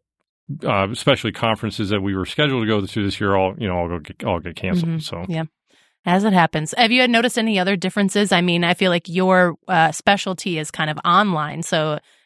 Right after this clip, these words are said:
Speaker 2: kinda helps a little bit, but like you're saying, the conferences you can't attend anymore. How has business kind of changed with covid nineteen?
Speaker 1: Well, especially for the financial side of things, or, you know, financial companies, I mean,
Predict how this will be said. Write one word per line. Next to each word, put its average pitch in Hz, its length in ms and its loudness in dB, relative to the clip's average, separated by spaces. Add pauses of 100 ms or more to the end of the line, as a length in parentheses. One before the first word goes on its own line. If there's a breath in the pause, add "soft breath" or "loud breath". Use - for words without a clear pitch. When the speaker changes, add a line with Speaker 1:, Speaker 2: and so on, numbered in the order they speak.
Speaker 2:
kinda 185 240 2
helps 196 320 2
a 170 60 -4
little 208 240 4
bit, 175 120 4
but 170 120 0
like 165 120 -2
you're 165 120 -4
saying, 160 240 0
the 156 80 -4
conferences 180 600 2
you 180 80 -2
can't 175 220 0
attend 175 280 0
anymore. 170 380 2
How 220 180 2
has 214 100 0
business 185 320 -2
kind 175 180 -2
of 156 80 -6
changed 170 460 -4
with 165 320 -4
covid 170 240 -4
nineteen? 180 460 -6 (280)
Speaker 1:
Well, 180 220 8
especially 196 440 0
for 156 160 0
the 131 80 2
financial 127 580 0
side 113 260 2
of 107 120 -4
things, 120 400 -2
or, 120 200 2
you 143 140 0
know, 113 100 2
financial 120 480 0
companies, 135 420 -2
I - 20 2
mean, 110 400 0